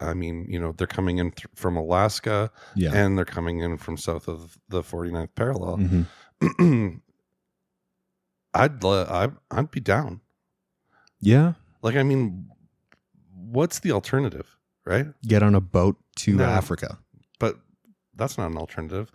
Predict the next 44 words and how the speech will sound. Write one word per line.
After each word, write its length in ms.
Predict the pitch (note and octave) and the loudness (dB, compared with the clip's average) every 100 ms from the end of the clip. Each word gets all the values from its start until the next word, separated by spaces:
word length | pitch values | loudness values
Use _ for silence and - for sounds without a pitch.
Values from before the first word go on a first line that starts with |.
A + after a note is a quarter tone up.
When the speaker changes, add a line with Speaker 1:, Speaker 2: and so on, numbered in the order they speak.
| - - _ G2+ | -20 -20 _ -6
Speaker 1:
And 160 | G2 | -2
then 220 | G2 F#2 | -2 -2
living 340 | F2+ A2+ B2 G2+ | -2 -2 0 0
under 320 | G2 F2+ F2 | 0 -2 -6
their 720 | E2+ F#2 F2 E2+ E2 E2 - - _ B1 | -2 -2 0 -2 -4 -8 -10 -18 _ -8
rule 360 | F#2 B2+ G2+ | 0 2 2
is 120 | D#2 - | -2 -4
not 320 | E2+ E2 - | -4 -4 -6
an 180 | D2+ C#2+ - | -10 -12 -12
alternative. 680 | D2+ - D#2 D2 F2 F#2+ - | -10 -8 -8 -6 -8 -8 0
Speaker 2:
No. 240 | G2 D2 - _ _ _ | 2 2 -4 _ _ _
Speaker 1:
So 180 | - F#3+ | -4 -2
why 120 | G#3 | 0
not 220 | A3+ A#3 | 0 -2
fucking 300 | - D#3+ D#3 | -4 -6 -4
go 120 | A2+ C3+ | 0 0
out 80 | |
with 100 | B2+ | -2
a 40 | F#2+ | -6
bang? 400 | - G#2 D3+ - | -4 -4 -6 -4
Speaker 2:
Yeah, 260 | A#2+ C#3+ A#3+ | 2 2 4
that's 180 | G#3 G3 | 0 -2
fair. 420 | - F3 F#3 A2+ - _ _ - | -2 2 4 2 0 _ _ 2
And 120 | G#2 | 6
Speaker 1:
Yeah. 40 | |
Speaker 2:
with 220 | A2 A2 A2 | 6 4 4
your, 300 | G2+ G2 F#2 | 4 4 0
your 120 | G#2 G2+ | -4 0
fellow 300 | A2 G2+ F2 | 4 4 4
people. 460 | G2 A2+ D2+ F#2 - - | 2 2 0 -6 -12 -4
Speaker 1:
And 120 | G#2+ | 2
I 40 | C#3 | 4
mean, 180 | C3 B2 | 6 4
it's 140 | - | 0
easy 200 | C#3+ A2+ | -2 -2
for 120 | G#2+ | -2
me 120 | G2+ A#2 | 0 0
to 80 | |
say 180 | G2 F2 | -2 -4
that. 200 | F2 G2 - | -2 -4 -4
I 100 | A2 | -4
don't 120 | A2+ | -2
have 120 | A2 | 0
any 280 | G2+ G2 | 0 -2